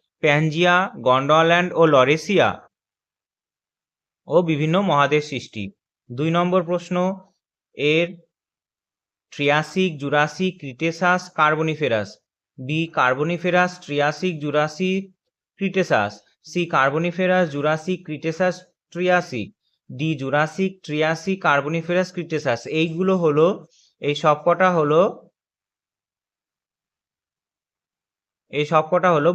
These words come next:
ভূতাত্ত্বিক যুগ। এই সবকটা হলো ভূতাত্ত্বিক যুগ। এই ভূতাত্ত্বিক যুগ সবার পুরনো কোনটা, সবার নতুন কোনটা, সেইটা আমাদের ক্রম অনুযায়ী সাজাতে হবে। এটা হবে অপশন বি, অর্থাৎ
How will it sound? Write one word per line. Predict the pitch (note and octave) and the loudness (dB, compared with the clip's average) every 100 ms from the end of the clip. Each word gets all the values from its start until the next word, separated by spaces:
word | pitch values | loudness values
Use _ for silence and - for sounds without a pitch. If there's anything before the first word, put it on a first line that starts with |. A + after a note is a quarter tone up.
| D3+ | 0
ভূতাত্ত্বিক | D3 D#3+ D3+ - E3+ D#3 | -2 0 0 -4 -6 -2
যুগ। | F#3 C3+ F#3+ _ _ _ _ _ _ _ | 0 0 -6 _ _ _ _ _ _ _
এই | B2+ C#3+ | -8 -2
সবকটা | D#3 D3+ F3+ F3 E3+ | 0 0 0 2 4
হলো | E3 D3+ | 2 0
ভূতাত্ত্বিক | D#3+ F#3 F3+ F#3 D3+ | 0 0 0 -4 -6
যুগ। | B2+ G2+ G#2 _ _ - | -6 -8 -10 _ _ -6
এই | B2 | -6
ভূতাত্ত্বিক | C3 C3 D#3 D#3 F3 D3+ | -4 -2 -2 -2 -6 -2
যুগ | F#3 F#3 - _ _ | -2 -2 -10 _ _
সবার | - B2+ C#3+ D#3+ D#3 - | -4 2 4 4 0 -8
পুরনো | C3+ D3 D#3+ F3 | -4 -2 0 0
কোনটা, | F3+ F3+ F3+ F#3+ G3+ - - | 0 0 0 0 0 -8 -4
সবার | C#3+ C3+ C#3+ | 0 2 2
নতুন | D3 D3 F#3+ G3 | -2 -2 -2 0
কোনটা, | F#3+ D3+ C3 C#3+ G3 - _ _ _ - | 0 0 2 2 0 -8 _ _ _ -2
সেইটা | D3+ D3 D#3 F3 A3 - _ _ | 0 0 2 2 0 -6 _ _
আমাদের | C#3 C3 C#3+ F#3 F3 | -6 -2 -2 -2 -2
ক্রম | D3+ C#3 | 0 0
অনুযায়ী | C#3+ D3 F3+ | -2 -4 -2
সাজাতে | D#3+ C#3 C#3 C#3 | -2 -2 -2 -2
হবে। | A2+ G2 G2 _ _ _ _ _ - | -2 -2 -10 _ _ _ _ _ -10
এটা | C3 F3 E3+ | -2 0 2
হবে | C3+ D#3+ | 2 0
অপশন | C#3 C3+ - E3 F3 G#3+ - - C#3+ | 0 -2 -2 -4 -4 -6 -12 -16 -6
বি, | F3 C#3 G2 A#2+ | -4 -4 -6 -6
অর্থাৎ | D3+ | -6